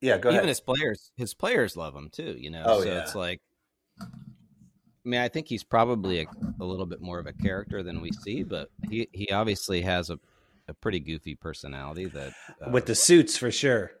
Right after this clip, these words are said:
Speaker 2: Yeah.
Speaker 1: Now, I, I will say one thing that does,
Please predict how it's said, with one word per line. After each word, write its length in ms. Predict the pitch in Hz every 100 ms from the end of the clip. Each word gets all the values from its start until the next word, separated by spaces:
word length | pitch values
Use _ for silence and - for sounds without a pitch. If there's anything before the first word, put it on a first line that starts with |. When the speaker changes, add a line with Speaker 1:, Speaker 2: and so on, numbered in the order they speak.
| _ _ -
Speaker 2:
Yeah. 240 | 71 78 - - _ -
Speaker 1:
Now, 260 | 165 156 147
I, 160 | 143 143
I 80 | 147
will 260 | 139 180 190
say 280 | - 165
one 260 | 123 131 131
thing 360 | 127 107 95 95
that 260 | 101 -
does, 540 | 120 120 117 107 -